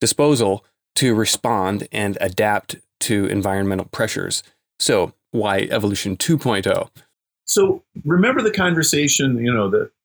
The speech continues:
Speaker 2: the hand at the end of your arm and my brother,
Speaker 1: Mm-hmm.
Speaker 2: and he says, "All, look, all you need is these random changes."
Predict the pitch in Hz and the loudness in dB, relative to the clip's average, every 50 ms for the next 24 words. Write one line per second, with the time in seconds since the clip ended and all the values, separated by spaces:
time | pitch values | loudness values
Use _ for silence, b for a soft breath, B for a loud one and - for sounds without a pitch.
0 | _ - 135 123 147 160 160 160 156 147 139 - 143 143 139 139 135 131 135 135 | _ -6 -4 0 0 0 2 0 0 -2 -2 0 0 2 2 2 2 2 2 2
1 | 127 127 123 127 127 127 127 123 123 110 110 107 104 107 95 113 123 131 131 - | 2 2 2 2 2 2 2 2 2 2 2 2 2 0 0 0 2 2 4 4
2 | 107 - - 123 120 117 107 - 104 104 - 107 - - - 95 113 131 131 - | 2 2 2 2 2 2 0 0 -2 -2 -4 -6 -6 -8 -6 -4 -2 -2 -2 0
3 | 139 123 120 120 127 143 156 165 160 156 151 143 139 139 135 131 117 117 117 120 | 0 -2 0 0 0 0 2 2 2 2 2 2 2 2 2 2 0 2 2 2
4 | 113 104 - 117 123 123 123 117 110 104 - - 113 110 110 110 107 110 104 101 | 2 2 -2 -4 -4 -4 -4 -6 -4 -2 -2 0 0 2 0 0 0 -2 -2 -2
5 | 101 - - | -4 -8 -10